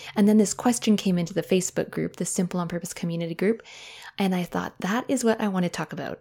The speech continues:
The question was, in essence, "I can do fun things with my kids, like take them fun places, swimming, that kind of stuff. But how do I have fun with my kids? How do I be fun?" And if you've heard over the years, I've shared that there was a time where it hit me.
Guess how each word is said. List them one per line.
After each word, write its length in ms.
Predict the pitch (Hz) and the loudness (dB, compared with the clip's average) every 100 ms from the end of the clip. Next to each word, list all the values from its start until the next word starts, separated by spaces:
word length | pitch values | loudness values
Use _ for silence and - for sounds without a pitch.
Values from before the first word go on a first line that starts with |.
| - | -6
The 80 | - | -4
question 520 | 190 226 247 - 277 | 0 2 2 2 4
was, 200 | 226 202 | 4 4
in 140 | 202 - | 2 0
essence, 560 | 170 - 170 160 - - - - - - - | -2 -2 -4 -4 -8 -12 -18 -20 -20 -20 -4
"I 80 | 220 | 0
can 260 | 220 226 180 | 6 8 8
do 340 | 185 202 247 | 4 4 4
fun 260 | - 233 226 | 4 4 6
things 220 | 240 233 | 6 4
with 120 | 233 | 2
my 80 | 233 | 2
kids, 400 | 226 240 233 226 | 4 2 2 2
like 240 | 160 - - | -2 -4 -6
take 220 | - 190 | -4 -2
them 140 | 196 | 0
fun 160 | 196 202 | 2 2
places, 480 | 196 196 - 190 185 | 2 0 0 -2 -2
swimming, 380 | - 175 175 170 | -4 -4 -4 -4
that 140 | 165 | -4
kind 120 | 180 | -2
of 80 | 170 | -4
stuff. 380 | - 160 170 - - - - - | -2 -4 -4 -10 -20 -20 -8 -4
But 100 | 180 | 2
how 140 | 233 | 4
do 160 | 330 349 | 4 4
I 100 | 311 | 2
have 560 | 220 - 180 185 190 | -2 0 4 4 2
fun 380 | - - 165 156 | -8 -6 -4 -2
with 160 | 147 - | -4 -4
my 120 | 147 | -4
kids? 260 | - 87 - | -2 -2 2
How 100 | 226 | 4
do 220 | 320 339 | 6 4
I 140 | 311 | 2
be 420 | 220 165 180 180 | -2 -2 0 2
fun?" 400 | 185 - - - - _ _ _ _ _ - - | 0 -2 -4 -6 -10 _ _ _ _ _ -20 2
And 120 | 233 240 | 8 8
if 140 | 240 | 8
you've 240 | 277 233 | 4 6
heard 160 | 254 277 | 8 8
over 220 | 277 277 | 8 4
the 80 | 247 | 4
years, 340 | 185 185 180 | 4 2 2
I've 180 | - 185 | 0 -2
shared 520 | - - 214 233 185 | -2 0 2 2 0
that 300 | 180 170 165 | 0 0 -2
there 200 | 185 202 | -2 -2
was 180 | 247 - | 0 -2
a 40 | - | -6
time 440 | - 214 247 233 | -2 2 2 4
where 140 | 202 | 4
it 240 | 196 175 - | 4 2 -4
hit 380 | - 311 359 190 | -2 0 0 -2
me. 260 | 143 175 | -4 -10